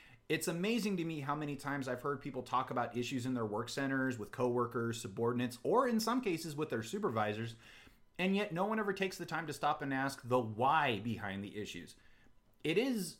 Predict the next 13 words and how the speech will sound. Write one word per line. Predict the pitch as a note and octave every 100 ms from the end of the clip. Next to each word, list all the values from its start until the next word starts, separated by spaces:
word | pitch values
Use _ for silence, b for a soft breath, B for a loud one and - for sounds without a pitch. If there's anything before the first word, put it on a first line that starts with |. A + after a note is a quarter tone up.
| -
a, | E3+ - -
a | D#3
lot | F3 F#3 F#3
easier | A3 D#3+ D3
to | C3
sit | - E3 D#3+
behind | C3 D3+ D3
our | C3 B2
own | C#3+ D3 C3+
perceptions | A#2+ - C3 C#3+ C3+ A2+
and | A2
feel | A2+ A2+
vindicated | G2 A2+ D#3+ F3+ G#2+ G2+ G#2 A#2+